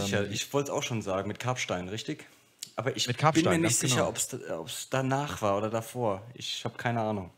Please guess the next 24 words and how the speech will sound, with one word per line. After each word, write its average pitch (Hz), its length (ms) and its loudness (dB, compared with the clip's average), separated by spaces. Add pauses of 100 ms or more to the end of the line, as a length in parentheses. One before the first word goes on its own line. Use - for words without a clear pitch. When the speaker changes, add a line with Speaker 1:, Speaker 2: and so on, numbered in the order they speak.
(100)
Speaker 2:
Ich - 100 -10
glaube, 104 220 0
es 107 100 -4
war 110 80 4
danach. 101 380 2
Also, 101 180 -2
falls 117 260 0
wir 135 80 -4
schon 127 120 2
mal 117 80 4
drüber 117 200 0
geredet 113 280 -2
haben, 104 100 0
aber 85 160 0
es 92 60 -4
ist - 60 -6
eine 104 100 -8
krasse 98 240 -2
Aktion, 95 320 -4
oder? 113 260 0
Speaker 1:
Ja, 107 320 2
aber 98 180 -2
korrekt. 98 520 -6
Also, 107 400 4